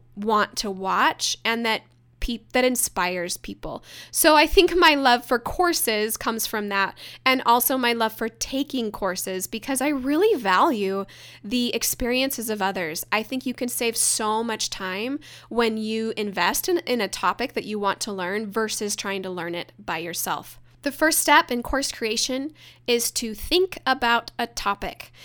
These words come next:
And I want you to niche down and even be really specific. So do not create a course that is how to teach piano. That's not,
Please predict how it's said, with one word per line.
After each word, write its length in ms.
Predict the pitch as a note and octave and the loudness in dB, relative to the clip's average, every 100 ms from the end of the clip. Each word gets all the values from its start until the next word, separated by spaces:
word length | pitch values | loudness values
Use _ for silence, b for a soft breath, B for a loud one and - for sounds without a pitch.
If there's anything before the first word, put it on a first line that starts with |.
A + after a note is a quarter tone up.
| B B | B B
And 320 | A#3 A#3+ A#3+ A#3+ - | 2 4 4 2 4
I 200 | B3 C#4+ | 4 4
want 320 | F4 F#4 - | 2 2 0
you 120 | D4+ | -2
to 160 | D4+ A3+ | -2 -4
niche 500 | A3+ A#3 C#4 - - | 0 0 0 -2 -2
down 440 | A3 G#3 G#3 G#3+ | -2 0 0 -2
and 220 | A3 G#3+ G#3 | -2 -4 -4
even 380 | A#3 B3 C#4 | -6 -2 -2
be 260 | A#3+ A3+ G#3+ | -2 -4 -6
really 720 | G3 G3+ A3 A#3 A#3+ C4 C#4+ D4+ | -8 -8 -2 -2 0 -2 -2 -4
specific. 920 | - - - A3+ - G3+ B2 - - B B | -2 -2 -2 -2 -2 -4 -10 -12 -18 B B
So 560 | - - C4+ C4 B3+ - _ - | -4 2 4 4 2 -2 _ -12
do 180 | G#3+ C4 | -2 0
not 440 | C4 C4 D#4 - - _ _ _ _ _ - | 2 4 4 2 -8 _ _ _ _ _ -8
create 260 | - D4+ | 2 2
a 40 | D#4+ | 2
course 360 | - G#3 G#3 | 0 0 0
that 120 | A3+ | -4
is 160 | G#3 G3+ | -4 -4
how 160 | - G#3 | -4 -4
to 80 | |
teach 240 | G#3 - - | -4 -6 -6
piano. 440 | - F3+ G#2+ G2 - B B B | -6 -6 -8 -8 -16 B B B
That's 240 | A#3+ A#3+ B3+ | 2 2 2
not, 400 | B3 A#3+ A3+ | 6 6 6